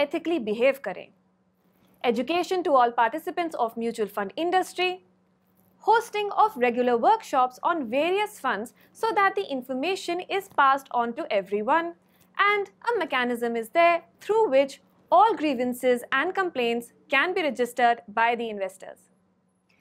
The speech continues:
हमने पहले पढ़ा था कि म्यूचुअल फंड्स में इन्वेस्ट करने के लिए आप मल्टीपल एंटिटीज के साथ टच में आ सकते हैं, जैसे कि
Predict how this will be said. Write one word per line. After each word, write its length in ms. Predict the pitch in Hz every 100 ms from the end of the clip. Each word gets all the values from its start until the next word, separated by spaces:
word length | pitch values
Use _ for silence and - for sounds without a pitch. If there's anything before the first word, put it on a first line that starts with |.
| _ _ _ -
हमने 240 | 277 294
पहले 320 | 285 254 254
पढ़ा 300 | 254 233 233
था 260 | 240 269 330 - _ _
कि 100 | 330
म्यूचुअल 440 | 311 339 392 427 415
फंड्स 360 | - 247 240
में 240 | 226 277 370
इन्वेस्ट 440 | 277 226 240 370 -
करने 260 | 269 226 214
के 180 | 233
लिए 300 | 208 240 339 - -
आप 280 | 302 392 403
मल्टीपल 680 | 240 226 262 285 359 403 392
एंटिटीज 440 | 247 240 262 285 277
के 120 | 269
साथ 260 | 269 196 196 -
टच 260 | 254 226 -
में 220 | 220 320 -
आ 120 | 226
सकते 380 | 233 214 - 190
हैं, 160 | 185 - _ _ _ - -
जैसे 320 | 208 247 240 247
कि 300 | 247 240